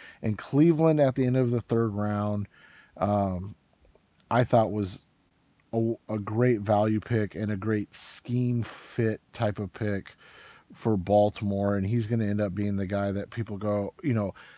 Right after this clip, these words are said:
that in four year or five years after he's a free agent, they sign him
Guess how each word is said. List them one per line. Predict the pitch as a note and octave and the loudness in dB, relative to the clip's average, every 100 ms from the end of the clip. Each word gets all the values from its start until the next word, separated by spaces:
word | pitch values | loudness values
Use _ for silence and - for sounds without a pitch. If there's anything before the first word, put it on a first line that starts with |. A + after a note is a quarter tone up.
| _ | _
that | B2 A2+ - | 2 4 4
in | B2+ B2+ | 2 2
four | G#2 - C3+ A#2 | 2 2 6 6
year | A#2 D#3+ D#3+ B2+ | 6 8 8 6
or | A#2+ | 4
five | - C#3 D3 B2+ | 6 8 8 8
years | G#2+ G#2+ G#2+ G#2 - | 4 2 0 -2 -2
after | A2 - G#2+ | -2 -2 -2
he's | A2+ G#2 | -2 -4
a | |
free | G2 A2 G#2+ | -4 0 0
agent, | A#2 A2+ G#2 - - | 0 0 -4 -8 -8
they | A2+ | -6
sign | - B2+ C3 C3 | -2 0 2 2
him | A#2 G#2+ G#2 G2 | 2 0 -4 -8